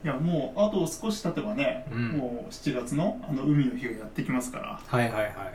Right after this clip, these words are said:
Speaker 1: 春の会社ってさ、
Speaker 2: うん。
Speaker 1: 夏休みとかって取れる？
Speaker 2: 夏休みね、取れない。あ、取れる。創業、創立記念日みたいな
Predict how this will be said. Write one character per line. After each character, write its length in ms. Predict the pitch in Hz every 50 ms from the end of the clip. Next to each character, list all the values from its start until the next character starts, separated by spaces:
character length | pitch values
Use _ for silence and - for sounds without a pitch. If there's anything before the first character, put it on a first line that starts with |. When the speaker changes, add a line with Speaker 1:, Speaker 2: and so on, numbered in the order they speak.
| - -
Speaker 1:
春 280 | - - - - 539 -
の 120 | 175 147
会 220 | - - 127 120 123
社 120 | - -
っ 20 | -
て 180 | - - 123
さ、 320 | - - - - - - - - -
Speaker 2:
う 20 | 139
ん。 140 | 131 120 110 - - - - - - - - - - - - - - - - - - - -
Speaker 1:
夏 320 | 156 156 165 165 - - 269
休 240 | 277 277 277 - 160
み 100 | 131 -
と 80 | -
か 100 | - 139
っ 20 | 139
て 80 | - - - -
取 220 | - - 127 139
れ 60 | 151
る？ 120 | - - - - - - - - - - - - - - - - - - - - -
Speaker 2:
夏 260 | 151 165 180 - 226
休 160 | 226 - 196
み 100 | 156 139
ね、 260 | 131 131 127 120 117 -
取 240 | 135 135 139 143
れ 200 | 151 151 151 147
な 180 | 139 127 113 113
い。 240 | 107 104 101 101 110 -
あ、 120 | 151 160
取 200 | 160 175 185 202
れ 80 | 208 190
る。 220 | 139 123 113 113 - -
創 320 | - - 165 165 170 170
業、 440 | 160 175 175 170 170 165 165 165 165
創 260 | - - 170 180 180
立 220 | 170 - - -
記 100 | - -
念 160 | 180 175 160 143
日 80 | 123
み 140 | 110 107 104
た 100 | 104 107
い 60 | 104
な 180 | 104 101 98